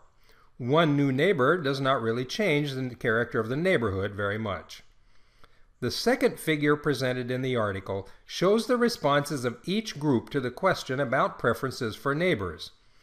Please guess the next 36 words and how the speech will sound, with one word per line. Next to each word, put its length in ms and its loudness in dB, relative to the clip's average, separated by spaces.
Starting 480 2
on 80 4
the 80 2
right 240 6
side 280 4
of 100 -2
the 80 0
figure, 480 -2
we 100 0
can 180 0
see 220 0
that 160 2
about 260 4
forty 440 2
percent 500 -2
of 140 -4
all 340 6
native-born 800 2
Dutch 300 2
respondents 720 0
said 300 0
that 160 -2
they 140 4
would 200 2
prefer 420 4
to 60 2
have 160 2
another 300 2
Dutch 340 2
family 440 -2
move 260 -2
in 160 -2
next 300 -4
door 180 4
to 80 2
them 300 -4